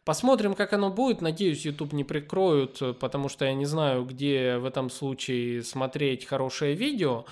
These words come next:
Но, если что, сохраняйте исходники видео своих, которые можно перепостить.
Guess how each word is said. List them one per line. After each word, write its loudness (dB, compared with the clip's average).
Но, 4
если 2
что, 2
сохраняйте 0
исходники 0
видео -2
своих, -4
которые 0
можно -2
перепостить. -4